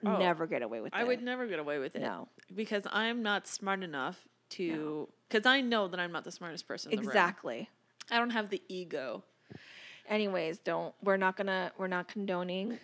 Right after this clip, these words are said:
Speaker 2: killing people. <laughs> Um, in case that wasn't obvious enough,
Speaker 1: No.
Speaker 2: but we're not condoning killing people. We're just,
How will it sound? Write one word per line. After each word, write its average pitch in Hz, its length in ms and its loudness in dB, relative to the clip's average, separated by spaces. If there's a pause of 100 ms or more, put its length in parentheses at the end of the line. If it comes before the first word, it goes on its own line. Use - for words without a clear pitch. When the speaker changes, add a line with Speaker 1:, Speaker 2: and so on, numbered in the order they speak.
Speaker 2:
killing 175 320 -2
people. 190 600 0
<laughs> - 0 -
Um, 233 400 6 (340)
in 202 60 -2
case 196 360 6 (280)
that 208 140 8
wasn't 240 240 4
obvious 220 500 6
enough, 175 320 0
Speaker 1:
No. 151 60 -6
Speaker 2:
but 180 100 2
we're 190 80 6
not 190 220 6
condoning 208 400 4
killing 180 260 2
people. 170 400 2
We're 175 140 0
just, - 720 0